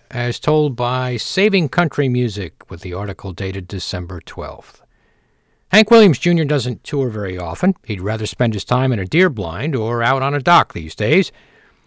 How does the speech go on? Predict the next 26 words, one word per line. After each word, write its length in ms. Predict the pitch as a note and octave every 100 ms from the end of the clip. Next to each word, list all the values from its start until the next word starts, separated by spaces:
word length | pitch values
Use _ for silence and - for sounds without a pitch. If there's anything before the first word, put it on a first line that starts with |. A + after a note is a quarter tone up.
| _ -
But 180 | F#3 -
the 80 |
Country 260 | - F3 D#3
Music 300 | D#3 C3+ C#3+
Hall 180 | C3+ C3+
of 80 | -
Famer 320 | D3 F#3+ G#3
is 120 | B2+
always 420 | - E3+ B2+ G2
good 240 | - F2+ E2
for 100 | F2+
a 60 |
couple 300 | - A#2 -
of 100 | F2
weeks 260 | A2+ C#3+ -
of 120 | -
tour 260 | - F3 C#3
dates 320 | C#3 D#3 -
each 220 | B2 -
year 120 | D3
to 80 | C#3+
keep 220 | - C3+
the 100 | -
money 220 | A#2 A#2+
rolling 340 | G#2+ G#2 G2 G#2+
in 260 | D3+ D#3+